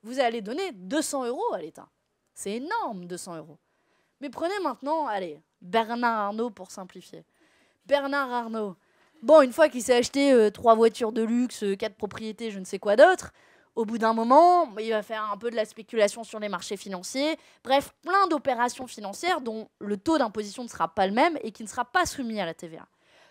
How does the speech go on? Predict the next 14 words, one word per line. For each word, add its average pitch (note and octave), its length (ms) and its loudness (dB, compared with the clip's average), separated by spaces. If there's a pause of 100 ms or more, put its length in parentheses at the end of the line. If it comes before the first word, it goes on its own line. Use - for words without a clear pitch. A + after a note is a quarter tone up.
Donc, A#3+ 260 -8
en A3+ 160 2
proportion, E4 760 4 (500)
les C4+ 280 -2
ménages D4+ 380 2
les A#3 80 -8
plus G#3 160 -14
pauvres C#4 360 -4 (460)
payent F4 360 2 (260)
davantage C#4+ 720 2
de A3 80 -10
T G#3+ 180 -10
V F#3 140 -10
A. D3+ 120 -14